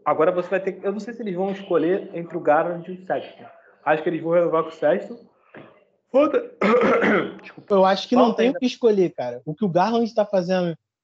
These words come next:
Speaker 2: o que o Garland, tipo, pe-, pegar na temporada passada e pro que ele tá fazendo agora, já é muito mais que o Sexton fez na te-,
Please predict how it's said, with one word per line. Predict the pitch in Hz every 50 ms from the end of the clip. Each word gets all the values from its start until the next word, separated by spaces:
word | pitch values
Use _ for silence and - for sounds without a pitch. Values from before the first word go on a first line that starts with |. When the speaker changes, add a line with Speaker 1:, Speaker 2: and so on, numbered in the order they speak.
| _ _ -
Speaker 2:
o | 196
que | 190 240
o | 233
Garland, | 190 240 254 285 302 285 269 233 262 254 240 208 165 160 - _ _ _ _ _ _ _
tipo, | - - 226 165 175 165
pe-, | - 214 208 202 208
pegar | - 226 202 190 202
na | 214 220
temporada | 214 233 220 202 220 208 208 202 208 208
passada | - 202 202 202 - 185 165 156 151
e | 147
pro | - 175 165
que | - 196
ele | 180 175
tá | - 180
fazendo | 170 - 170 160 160 170 165
agora, | 160 147 147 156 185 233 254 202 147 135
já | 143 147 180 196
é | 202
muito | 202 208 240 269 - 311
mais | 247 226 226 -
que | - -
o | 196
Sexton | - 208 202 202 - - 208 190 190
fez | - 180 196 214
na | 202 190
te-, | - _ - 220 -